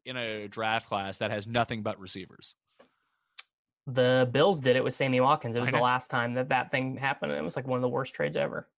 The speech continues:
Speaker 1: Yeah, and that class, w-, I mean, that was the class with, what, like, Evans and Beckham and all those guys?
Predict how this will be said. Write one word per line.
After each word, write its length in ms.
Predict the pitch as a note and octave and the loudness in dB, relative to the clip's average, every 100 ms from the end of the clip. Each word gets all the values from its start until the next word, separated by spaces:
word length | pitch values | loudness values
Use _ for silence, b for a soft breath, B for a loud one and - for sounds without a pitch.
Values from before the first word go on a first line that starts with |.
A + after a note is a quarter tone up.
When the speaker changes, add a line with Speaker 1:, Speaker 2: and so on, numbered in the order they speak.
| _ | _
Speaker 1:
Yeah, 160 | G3+ C#3 | -6 -4
and 320 | B2+ D#3+ E3 | 0 2 4
that 160 | F#3+ | 2
class, 260 | - F#3 F3 | 4 2 2
w-, 180 | D#3 G#2 | -4 -8
I 40 | |
mean, 240 | B2+ B2 A#2+ | -8 -8 -4
that 160 | D3 D#3+ | 0 0
was 120 | D#3 | -2
the 80 | D3 | -4
class 240 | C3 B2 | -4 -4
with, 100 | A#2 | -8
what, 120 | G#2+ | -12
like, 160 | E2 F2+ | -12 -8
Evans 440 | B2 B2+ B2+ A#2+ A2 | -2 0 -2 -6 -10
and 120 | F#2 | -8
Beckham 380 | A#2+ - A#2 A2+ | -6 -6 -8 -6
and 60 | |
all 120 | G#2 | -6
those 220 | G#2 A2+ C3 | -6 -8 -6
guys? 280 | D3+ E3+ | -8 -10